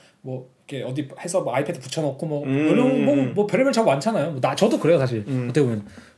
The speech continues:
Speaker 1: 그러니까 이런 예술들이 사실 원하는 게 그런 거잖아. 우리가 사회에 무엇을 제공해야 될까? 뭐 이런 맥락으로 바라봤을 때 나는 이 크리스토의 작업이,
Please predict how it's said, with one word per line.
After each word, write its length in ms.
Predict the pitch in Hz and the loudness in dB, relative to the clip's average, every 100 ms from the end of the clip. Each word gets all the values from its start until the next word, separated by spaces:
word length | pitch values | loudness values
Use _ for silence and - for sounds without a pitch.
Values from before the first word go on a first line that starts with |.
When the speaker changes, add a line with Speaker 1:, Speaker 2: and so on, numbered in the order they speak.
| - _ _ | -20 _ _
Speaker 1:
그러니까 200 | 151 - | -6 -2
이런 560 | 190 247 269 240 175 151 | 4 6 6 4 0 -4
예술들이 400 | 160 160 226 220 | 0 0 2 0
사실 200 | 208 202 | 0 0
원하는 240 | 151 147 147 | 0 0 0
게 80 | 123 117 | -2 -2
그런 160 | 135 | -4
거잖아. 200 | 139 107 - _ - 139 | -4 -6 -12 _ -14 -2
우리가 260 | 147 214 | 2 4
사회에 500 | 196 233 254 247 233 175 | 2 4 4 4 2 -2
무엇을 320 | 117 170 202 | 0 2 2
제공해야 400 | - 120 151 156 | 2 0 2 2
될까? 320 | 113 104 104 101 _ _ _ _ | 0 -4 -8 -14 _ _ _ _
뭐 120 | - 165 | 2 4
이런 280 | 214 208 | 6 4
맥락으로 360 | 151 143 185 156 | 4 4 4 4
바라봤을 360 | 123 127 120 - | 4 2 0 -2
때 220 | 135 104 - - _ _ _ _ | -4 -4 -10 -20 _ _ _ _
나는 240 | 147 170 156 | -4 -2 0
이 200 | 156 170 - _ _ - | -2 -4 -10 _ _ -8
크리스토의 300 | - 196 180 | -6 -2 -2
작업이, 420 | 127 113 123 202 | 0 -2 -2 -4